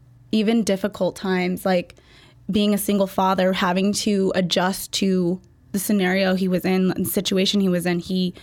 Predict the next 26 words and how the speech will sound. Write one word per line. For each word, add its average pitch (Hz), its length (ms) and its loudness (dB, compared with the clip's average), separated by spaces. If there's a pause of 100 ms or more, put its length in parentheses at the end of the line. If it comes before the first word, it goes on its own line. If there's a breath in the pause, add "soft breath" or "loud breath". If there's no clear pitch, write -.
(1000 loud breath)
fought 202 280 -2
through 208 220 2
it 214 180 0
and 190 260 0
t-, - 140 -2
supported 214 540 -2
two 226 220 -2
girls 190 680 -2 (400)
on 202 160 0
his 208 280 0
own. 190 320 0
And 180 120 0
that's - 240 -2
also 220 380 -2
another 180 260 0
mentor 180 360 0
of 170 60 0
mine 175 180 -2
is - 120 -8
my 170 100 -2
father. 175 420 -2
He's - 360 -4 (380 loud breath)
just 202 200 0
showed 202 280 2
me 185 420 0 (440 soft breath)
how 190 560 0